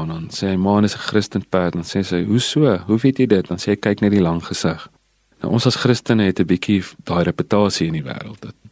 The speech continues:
die wêreld dikwels as hulle oor die kerk praat en oor die Christene praat, sê, "Ons is die ouens wat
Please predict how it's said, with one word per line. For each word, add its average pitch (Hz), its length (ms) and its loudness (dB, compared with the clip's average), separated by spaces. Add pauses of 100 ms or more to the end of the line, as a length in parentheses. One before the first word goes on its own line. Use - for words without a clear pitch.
die 90 160 -6
wêreld 95 320 -2
dikwels 92 340 0
as 87 120 -2
hulle 92 160 2
oor 90 80 2
die 90 100 -4
kerk 90 300 -4
praat 90 260 -2
en 92 80 -4
oor 92 60 -2
die 90 80 -4
Christene 92 480 -6
praat, 87 320 -6
sê, - 100 -4
"Ons 104 180 -2
is 113 100 2
die 101 120 -2
ouens 92 300 -2
wat 90 160 -4